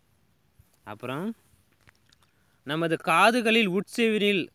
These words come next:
கடத்தப்பட்ட ஒளியின் அழுத்த வேறுபாடானது காக்லியா, அதாவது காக்லியா என்ற இடத்துல வந்து தான் மின் சைகைகளாக மாற்றப்படுகிறது.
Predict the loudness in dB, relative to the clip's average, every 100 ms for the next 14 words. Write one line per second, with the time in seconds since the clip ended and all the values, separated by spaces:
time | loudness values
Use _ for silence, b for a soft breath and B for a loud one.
0 | _ -6 -6 -6 -6 -6 -4 0 0 0
1 | -2 -2 0 0 0 0 -2 -2 -2 -2
2 | -2 -4 -4 -6 -2 0 0 -4 -10 _
3 | _ _ _ _ _ _ _ _ _ _
4 | -2 2 4 2 0 4 6 6 4 -2
5 | _ _ _ _ _ _ _ _ _ _
6 | _ _ -10 -4 -2 -2 0 0 0 0
7 | 2 2 2 2 0 -2 -2 -2 -4 -4
8 | -2 -2 -2 -4 -6 b b b -12 -2
9 | 0 2 0 2 4 4 2 2 0 0
10 | -2 -4 -4 -8 -10 -10 -10 -8 -8 -8